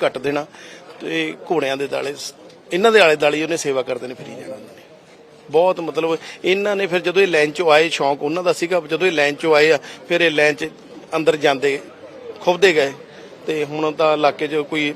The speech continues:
ਜਾਣ ਪਹਿਚਾਣ ਦੇ ਮੁਹਤਾਜ ਤਾਂ ਹੈ ਨੀ ਗੇ, ਸਾਰਾ ਇਲਾਕਾ ਜਾਣਦਾ ਵਾ, ਸਾਡੇ ਨਗਰ ਨੂੰ ਵੀ ਜਾਣਨ ਲੱਗ ਗਿਆ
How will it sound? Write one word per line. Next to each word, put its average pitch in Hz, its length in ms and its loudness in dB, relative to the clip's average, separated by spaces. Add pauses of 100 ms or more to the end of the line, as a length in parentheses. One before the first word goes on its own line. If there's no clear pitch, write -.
ਜਾਣ 139 220 2
ਪਹਿਚਾਣ 139 460 -2
ਦੇ 139 80 -2
ਮੁਹਤਾਜ 131 420 -2
ਤਾਂ 131 140 -6
ਹੈ 123 140 -8
ਨੀ 123 120 -12
ਗੇ, 131 140 -8 (340)
ਸਾਰਾ 151 260 2
ਇਲਾਕਾ 135 320 0
ਜਾਣਦਾ 135 360 0
ਵਾ, 127 180 -6 (280)
ਸਾਡੇ 147 240 0
ਨਗਰ 139 300 2
ਨੂੰ 175 120 2
ਵੀ 170 80 0
ਜਾਣਨ 147 320 0
ਲੱਗ 135 140 0
ਗਿਆ 131 160 -6